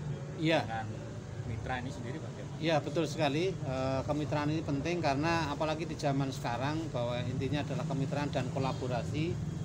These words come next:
Speaker 1: Karena kita tidak bisa berdiri sendiri, apalagi Solo ini, P W I di Surakarta ini, P W I yang berada di, eh, kota, eh, setingkat kota, tapi statusnya su-, setingkat provinsi gitu ya. Karena di Solo ini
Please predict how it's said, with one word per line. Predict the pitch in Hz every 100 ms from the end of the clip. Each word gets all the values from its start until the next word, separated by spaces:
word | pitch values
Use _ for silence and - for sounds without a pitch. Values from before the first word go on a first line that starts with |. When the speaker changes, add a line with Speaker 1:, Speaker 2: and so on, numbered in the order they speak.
| - - - - -
Speaker 1:
Karena | 131 143 143
kita | 147
tidak | 147 147 143 127
bisa | - 139
berdiri | 139 110 131 131
sendiri, | 147 131 135 170
apalagi | 170 151 160 160 165 208
Solo | - 180 180 185
ini, | 190 185 175 202 220 202 - - -
P |
W | 190 175 185
I |
di | 165
Surakarta | 151 175 170 170 170 175
ini, | 180 226 233 - - - - -
P | 190
W | 180
I | 190 226
yang | 208 180
berada | 170 156 170
di, | 170 170 165 160 156 147 - - - -
eh, | 165 160
kota, | 170 160 175 170 160 156 151 143 143 143 151
eh, | 151 147 147 147 143 139
setingkat | 160 180 170 170 147
kota, | - 151 156 143 175 - - 131 -
tapi | 180 175 233
statusnya | 202 - 190 190 156 220 240
su-, | 233 208 165
setingkat | - 175 180 175 190
provinsi | 190 185 175 170 127
gitu | 110 113 113
ya. | - - - -
Karena | 143 175
di | 165 143
Solo | 170 165
ini | 156 170 202